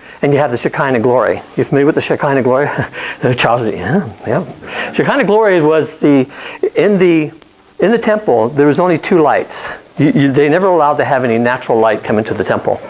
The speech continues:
It was, they had to have the, uh, menorah. They had to have the can-, the, the candelabras with the, with the lights in it, because the purpose was that, uh, natural light was not acceptable to God. So God had to have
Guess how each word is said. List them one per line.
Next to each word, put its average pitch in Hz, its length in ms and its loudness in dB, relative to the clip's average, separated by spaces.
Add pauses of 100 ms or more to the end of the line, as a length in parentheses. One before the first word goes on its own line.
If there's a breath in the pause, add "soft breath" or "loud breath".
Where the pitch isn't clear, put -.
(480 loud breath)
It 143 60 0
was, 139 140 2
they 143 120 2
had 156 180 0
to 135 80 0
have 131 300 -2
the, 123 260 2
uh, 110 140 2 (380 loud breath)
menorah. 135 640 0
They 127 180 2
had 143 140 0
to 127 60 0
have 127 200 0
the 120 60 -2
can-, 135 260 0
the, 120 140 2
the - 100 -10
candelabras 117 640 0
with 113 120 -2
the, 107 160 -2 (280 loud breath)
with 143 100 0
the 127 80 0
lights 147 220 0
in 110 80 -6
it, - 80 -10
because 143 420 -2 (400 loud breath)
the 143 140 2
purpose 185 360 -2
was 147 360 0
that, 131 420 0 (280 loud breath)
uh, 110 280 0
natural 170 600 0
light 147 360 0 (100)
was 143 160 0
not 151 200 0
acceptable 165 680 -2
to - 120 -6
God. 123 360 -2 (760 loud breath)
So 139 200 0
God 139 280 0
had 131 240 -2
to 127 60 -4
have 117 460 -2